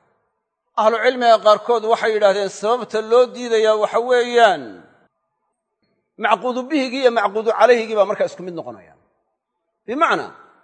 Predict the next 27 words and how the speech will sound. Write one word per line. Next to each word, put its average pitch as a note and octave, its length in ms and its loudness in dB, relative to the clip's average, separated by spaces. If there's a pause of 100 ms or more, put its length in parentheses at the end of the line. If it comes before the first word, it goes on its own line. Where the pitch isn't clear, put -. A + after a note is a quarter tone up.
(560)
iyada C#4 200 4
guntinta C4+ 480 -6
guurka C#4 360 -2
tii D#4 200 -6
lagu C#4 220 4
xidhayey G3+ 460 2 (1400)
waxay A#3+ 240 2
noqotay A#3 540 2 (1800)
inay C4+ 200 2
mid D#4+ 280 -2
kale G#3 360 8 (1300)
guntinta A#3 440 0
guurka A3 480 -2
lagu G#3+ 220 2
xidhayo G3 560 4 (300)
inay F#3+ 180 -4
sharti G#3 320 -4
u F3 100 -12
tahay. - 280 -20 (1300)
Marka F#3 160 0
mid C4 160 -2
waliba A3+ 300 4
ta A#3+ 120 -2
kaley B3 260 6
sharti B3 300 -2
u G#3 100 -4
tahay. - 260 -18